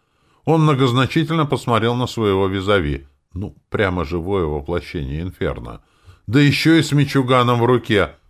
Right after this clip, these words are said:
Он качнул головой. «Знаешь», — как-то задумчиво признался командир, — «если бы я тебя не знал, и ты вот таким макаром несся на меня...» Он сделал паузу, а потом вдруг ляпнул: «Я бы, наверное, обделался бы».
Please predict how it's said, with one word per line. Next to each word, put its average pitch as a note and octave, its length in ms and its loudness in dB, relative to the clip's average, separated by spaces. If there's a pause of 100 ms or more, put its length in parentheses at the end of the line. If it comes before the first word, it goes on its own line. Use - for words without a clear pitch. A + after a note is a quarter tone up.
(140)
Он D2+ 160 -10
качнул E2 420 -6
головой. D2+ 520 -4 (240)
«Знаешь», — F#2+ 640 -10 (320)
как-то B1+ 320 -12
задумчиво C2 560 -10
признался C#2+ 560 -10
командир, — C2 560 -14 (440)
«если E3 260 2
бы C#3+ 160 4
я C#3 140 4
тебя C3 280 0
не B2+ 140 0
знал, A#2+ 340 0
и G2+ 60 0
ты A#2+ 120 -4
вот G2+ 220 -2
таким G#2 300 -4
макаром F2+ 540 0
несся E2 340 -8
на D#2+ 140 -6
меня...» A2+ 520 -6 (800)
Он D2+ 180 -8
сделал C#2+ 320 -8
паузу, E2+ 360 -6
а B1 80 -8
потом D2 340 -10
вдруг B1+ 280 -12
ляпнул: - 440 -12 (540)
«Я E2+ 220 -4
бы, D2 120 -6
наверное, D#2+ 640 -4
обделался D2+ 640 -8
бы». - 180 -20